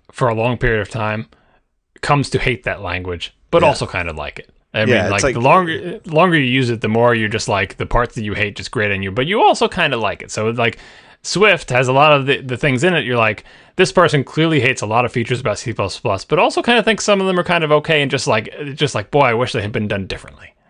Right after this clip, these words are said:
Speaker 2: Yeah, but it's, it's, it's, it's so obvious, and I think you, the details you delve into make a lot of these things clear, where it's, it, it, it's never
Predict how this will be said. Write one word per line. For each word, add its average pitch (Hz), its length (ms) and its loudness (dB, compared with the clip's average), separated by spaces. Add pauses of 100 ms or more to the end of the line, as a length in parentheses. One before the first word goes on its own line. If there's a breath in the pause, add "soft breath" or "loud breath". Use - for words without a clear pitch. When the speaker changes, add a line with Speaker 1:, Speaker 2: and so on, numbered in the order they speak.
(120)
Speaker 2:
Yeah, 82 220 -4 (140)
but 120 100 2
it's, 120 300 -2
it's, - 400 -4 (460 loud breath)
it's, 123 200 -4 (300)
it's - 340 -14
so 180 200 2
obvious, 147 320 2
and 107 100 -2
I - 20 -2
think 110 180 -6
you, 101 60 -10
the 101 140 -8
details 117 420 -2
you 107 100 -2
delve 98 260 0
into 107 260 -2
make 87 240 -6
a 87 40 -4
lot 92 160 0
of 90 60 -4
these 85 180 -8
things 82 180 -8
clear, 131 340 0
where 95 260 -2
it's, - 380 -8 (640 soft breath)
it, 117 200 -10
it, - 220 -12 (280)
it's - 360 -12
never 139 640 2